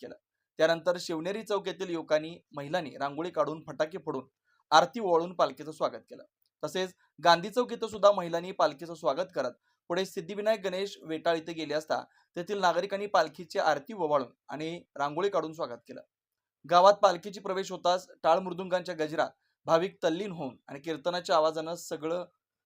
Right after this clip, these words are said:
गजानन महाराज भक्तिमय वातावरणात झालं. त्यानंतर श्री संत गजानन महाराज यांची पालखी परिसरातील नागरिकांसाठी वन विभागाच्या प्रांगणात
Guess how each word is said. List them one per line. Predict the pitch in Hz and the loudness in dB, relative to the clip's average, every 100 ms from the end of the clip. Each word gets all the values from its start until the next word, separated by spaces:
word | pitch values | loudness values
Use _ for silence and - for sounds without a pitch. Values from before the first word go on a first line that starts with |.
| _ | _
गजानन | 160 175 226 | 0 2 -2
महाराज | 220 175 170 170 | 0 6 6 4
भक्तिमय | 160 - 156 165 | -6 -6 -8 -2
वातावरणात | 139 135 127 113 | -2 -2 -8 -12
झालं. | - 170 - _ | -14 -16 -18 _
त्यानंतर | 160 190 214 | 4 4 0
श्री | 214 233 | -2 -2
संत | 220 202 | -2 -2
गजानन | 214 208 226 240 | -2 0 0 0
महाराज | 220 196 202 | 4 6 4
यांची | 196 190 | 0 -2
पालखी | 185 170 156 196 | 2 2 2 -6
परिसरातील | 180 165 170 165 190 | -6 -4 -2 -2 -2
नागरिकांसाठी | 170 143 143 156 151 151 151 170 | -2 -2 -4 -8 -8 -8 -8 -6
वन | 143 | -6
विभागाच्या | 143 147 175 196 208 | -6 -4 -2 0 -2
प्रांगणात | 180 151 143 | -2 -2 -2